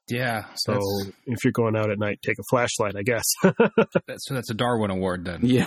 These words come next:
Speaker 3: <laughs>
Speaker 2: Yeah, exactly. <laughs> Yes. It's also not the first time this year that, uh, tourists have been behaving badly around Old Faithful. In August,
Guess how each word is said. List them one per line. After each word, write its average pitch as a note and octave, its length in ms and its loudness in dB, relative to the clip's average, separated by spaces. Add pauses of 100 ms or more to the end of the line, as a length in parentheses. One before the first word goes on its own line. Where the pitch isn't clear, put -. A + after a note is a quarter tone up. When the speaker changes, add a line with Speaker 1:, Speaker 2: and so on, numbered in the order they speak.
(140)
Speaker 3:
<laughs> - 440 2
Speaker 2:
Yeah, F#3+ 260 8 (100)
exactly. D#3+ 760 6
<laughs> - 60 -14 (320)
Yes. D3+ 340 2
It's - 420 -4
also F#3 200 6
not D#3+ 320 8
the C3+ 120 6 (120)
first D#3 300 4
time C3 520 6
this B2 640 4 (560)
year A#2 840 6 (120)
that, A#2 260 6 (120)
uh, A2 280 2 (260)
tourists D3+ 300 2
have A#2+ 60 0
been A#2+ 160 6
behaving A#2 380 2
badly A#2 400 4
around A2+ 300 4
Old G#2+ 260 4
Faithful. A2 400 4
In A2 200 2
August, B2+ 480 4